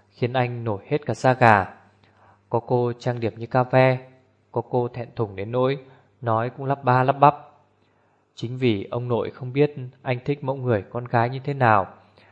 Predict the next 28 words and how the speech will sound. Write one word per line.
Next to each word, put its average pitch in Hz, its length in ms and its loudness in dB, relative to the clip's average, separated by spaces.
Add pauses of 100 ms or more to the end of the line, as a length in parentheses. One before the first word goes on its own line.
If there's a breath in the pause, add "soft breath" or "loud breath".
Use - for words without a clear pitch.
(180 soft breath)
vì 107 260 -4
thế 113 420 0 (220)
mới 120 240 0
giới 123 180 -4
thiệu 127 180 -2
cho - 160 -4
anh 127 260 0 (320)
đủ 107 200 -2 (120)
các 131 160 -6
thể 117 120 -2
loại. 101 280 4 (640 soft breath)
Bởi 113 180 0 (120)
lẽ 113 140 2
đó, 113 340 2 (480 soft breath)
quá 120 200 0
trình 107 220 -6
xem - 220 -8
mặt 117 180 -4
của - 100 -6
anh 131 340 0 (260)
mới 113 240 -4
đau 127 200 -2
khổ 110 340 -4
và 101 120 -6
thê 135 140 -2
thảm 120 320 0
vô 135 100 -2
cùng. 120 300 -4